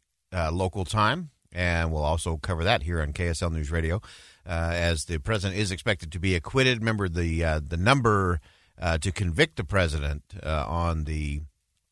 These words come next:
uh, allegations and the, uh, documents, uh, is sixty-seven. And I don't think they'll get anywhere near that, uh, but it'll be interesting to see if there are any crossover votes from either side,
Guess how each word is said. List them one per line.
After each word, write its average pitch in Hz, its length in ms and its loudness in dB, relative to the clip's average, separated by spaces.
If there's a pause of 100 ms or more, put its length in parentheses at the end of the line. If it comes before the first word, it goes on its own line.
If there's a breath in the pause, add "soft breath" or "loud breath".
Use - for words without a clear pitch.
(480)
uh, 85 180 0
allegations 98 840 2
and 76 460 -2
the, 73 480 -6
uh, 73 240 -4 (160)
documents, 104 600 0 (360 soft breath)
uh, 76 300 0
is 87 360 0
sixty-seven. 95 680 0 (320)
And 76 380 0
I 80 60 0
don't 80 120 0
think 78 200 -4
they'll 82 140 0
get 78 180 -2
anywhere 92 440 2
near 107 280 2
that, 110 440 4
uh, 85 140 2
but 82 140 0
it'll 73 100 -4
be 87 80 0
interesting 101 240 -2
to 87 60 -2
see 104 180 -2
if 98 80 0
there 92 180 2
are 95 220 4
any 92 260 -2
crossover 101 640 2
votes 104 380 2
from 95 240 -2
either 92 240 -2
side, 110 420 2